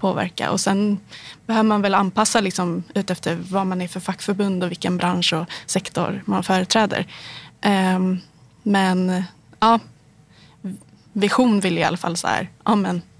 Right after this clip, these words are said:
ar-, har identifierat arbetsplatsen i vår arena där vi ska liksom lä-, där vi ska lägga krutet och, eh, ehm,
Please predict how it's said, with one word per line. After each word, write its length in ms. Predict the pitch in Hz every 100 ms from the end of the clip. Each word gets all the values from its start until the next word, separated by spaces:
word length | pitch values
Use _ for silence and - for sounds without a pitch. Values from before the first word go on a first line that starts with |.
| -
ar-, 240 | 220 208 196 - -
har 200 | 220 226
identifierat 560 | 233 240 214 202 190 -
arbetsplatsen 640 | 247 220 220 240 - -
i 60 | 220
vår 400 | 202 240 233 220
arena 360 | 226 220 196 190
där 120 | 185
vi 180 | 180 196
ska 180 | - 185
liksom 280 | 175 190 190 - - - - -
lä-, 180 | 196
där 180 | 196 202
vi 100 | 208
ska 160 | 202 208
lägga 200 | 202 190
krutet 540 | - 220 220 214 - -
och, 380 | 208 - -
eh, 160 | 196 185 - - - - - -
ehm, 640 | 202 196 202 - - 190